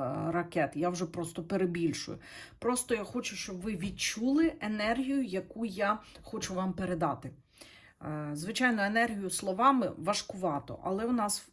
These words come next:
ось при кінці вийшов диявол. Тобто це і на роботі, це і під час роботи, це і, ем, під час паузи може бути. Е, щоб ви просто розуміли,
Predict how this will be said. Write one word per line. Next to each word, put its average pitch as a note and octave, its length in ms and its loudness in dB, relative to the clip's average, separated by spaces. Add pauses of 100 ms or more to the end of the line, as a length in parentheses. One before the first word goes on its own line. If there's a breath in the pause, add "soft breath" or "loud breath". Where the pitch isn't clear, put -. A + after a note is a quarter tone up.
ось F#3 200 -2
при - 200 -8
кінці G3 500 -2 (260)
вийшов F#3+ 580 -2
диявол. E3+ 580 0 (380 loud breath)
Тобто A#3 440 -2 (360 soft breath)
це C4+ 220 6
і B3 160 -2
на G#3 180 0
роботі, D#3+ 480 -2
це A#3 200 -2
і B3+ 60 2
під A#3 200 -10
час A3 280 -4
роботи, D#3 500 -4
це B3 400 0 (320 loud breath)
і, A#3+ 500 2
ем, G#3 440 2
під - 260 -6
час A#3+ 260 2
паузи E3 500 0
може E3 340 0
бути. D#3+ 440 -4 (440 loud breath)
Е, D#3 440 -2
щоб G3 200 -4
ви A#3 120 -2
просто A#3 360 -2
розуміли, G3 540 -2